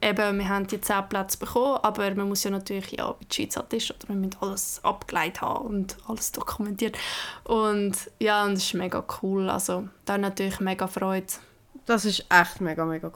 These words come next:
Speaker 2: cool. Hey, wie geht's eigentlich dem Garnet?
Speaker 1: Ja, gut. Ähm, ich habe jetzt nochmal einmal das Futter gewechselt, weil das ist wirklich nicht gegangen. Es hat einfach, es hat ihm einfach nicht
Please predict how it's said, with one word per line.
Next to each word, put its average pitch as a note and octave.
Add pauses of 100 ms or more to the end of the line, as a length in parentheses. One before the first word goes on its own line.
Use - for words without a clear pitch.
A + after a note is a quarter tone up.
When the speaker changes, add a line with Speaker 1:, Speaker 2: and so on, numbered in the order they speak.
(120)
Speaker 2:
cool. E3 (280)
Hey, B3+
wie B3
geht's F#3+
eigentlich D#3+
dem E3+
Garnet? A#3+
Speaker 1:
Ja, A#3+
gut. B3 (500)
Ähm, A3+
ich -
habe A3+
jetzt G#3+ (220)
nochmal A#3
einmal A#3
das A#3
Futter A#3
gewechselt, A3+ (160)
weil G3+
das F#3+
ist G3
wirklich -
nicht G3+
gegangen. G#3 (140)
Es F#3+
hat F#3
einfach, - (140)
es G#3+
hat F#3+
ihm F#3+
einfach F3
nicht F#3+